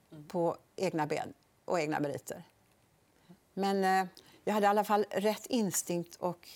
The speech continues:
Speaker 2: intuition, för jag förstod att det här var, det här kommer bli något.
Speaker 1: Mm.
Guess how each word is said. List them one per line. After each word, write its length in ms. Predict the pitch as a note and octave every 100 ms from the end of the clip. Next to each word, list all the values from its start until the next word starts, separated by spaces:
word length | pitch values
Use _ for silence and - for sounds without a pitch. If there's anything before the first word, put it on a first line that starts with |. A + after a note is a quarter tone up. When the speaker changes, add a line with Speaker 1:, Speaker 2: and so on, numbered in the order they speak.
| -
Speaker 2:
intuition, 760 | F#3 - F#3 - F#4 - D#3+ -
för 80 |
jag 80 | E3+
förstod 320 | F#3 - G3
att 120 | F#3+ F#3
det 80 |
här 100 | E3+
var, 160 | D#3 D#3 D3+ _ _ _ _ _ _ _ _
det 80 | F3
här 40 |
kommer 200 | E3+ G3+
bli 180 | F#3 G3+
något. 360 | G3 - - - _ _ _ _ _ _ _ _ _ _ _
Speaker 1:
Mm. 220 | E3 C#3+